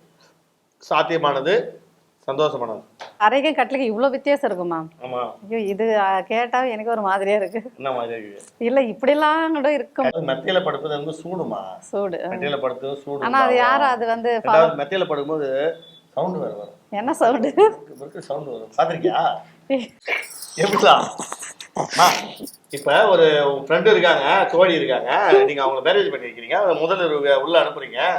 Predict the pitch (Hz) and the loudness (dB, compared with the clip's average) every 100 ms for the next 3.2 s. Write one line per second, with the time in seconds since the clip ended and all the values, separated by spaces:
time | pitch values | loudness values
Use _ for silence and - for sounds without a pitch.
0 | - - - 349 330 - _ _ _ 165 | -6 -8 0 2 0 -8 _ _ _ 4
1 | 208 185 190 190 170 165 165 190 170 160 | 8 8 10 8 8 4 2 2 2 2
2 | 175 185 170 - 285 359 - 180 175 175 | 4 4 4 4 6 6 8 8 6 4
3 | 202 | 2